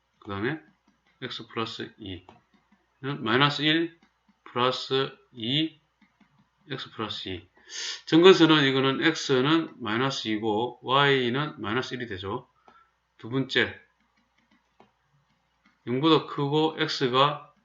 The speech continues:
이보다 작을 때. 그럼 여기는 X, x 플러스 이가 되죠.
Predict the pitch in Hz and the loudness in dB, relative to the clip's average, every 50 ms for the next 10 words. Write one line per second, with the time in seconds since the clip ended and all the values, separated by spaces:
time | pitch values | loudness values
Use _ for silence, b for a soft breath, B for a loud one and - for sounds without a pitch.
0 | _ _ _ - 120 120 139 151 131 - 104 95 98 98 98 - - - - - | _ _ _ -8 -8 -4 0 0 0 0 -2 -6 -10 -12 -10 -8 -8 -8 -10 -12
1 | _ _ _ _ _ _ _ _ _ _ _ _ _ _ _ _ _ _ - 139 | _ _ _ _ _ _ _ _ _ _ _ _ _ _ _ _ _ _ -6 -4
2 | 139 135 127 127 127 127 123 131 170 180 - - - - - - 147 143 - - | 0 2 2 2 2 4 4 2 2 2 0 -6 -16 -14 -8 -8 -8 -8 -8 -12
3 | - - - 107 95 92 - _ _ _ _ _ _ _ _ _ _ _ _ _ | -12 -12 -12 -12 -12 -12 -14 _ _ _ _ _ _ _ _ _ _ _ _ _
4 | _ _ _ _ _ _ _ _ _ _ _ _ _ _ _ _ _ _ _ _ | _ _ _ _ _ _ _ _ _ _ _ _ _ _ _ _ _ _ _ _
5 | - 147 143 - - 135 - - - 147 143 139 - 110 101 107 104 104 101 95 | -12 -12 -10 -8 -8 -10 -8 -6 -4 -2 -2 -2 -4 -6 -6 -4 -2 -2 -4 -4
6 | 95 98 123 147 - _ | -4 -6 -6 -6 -10 _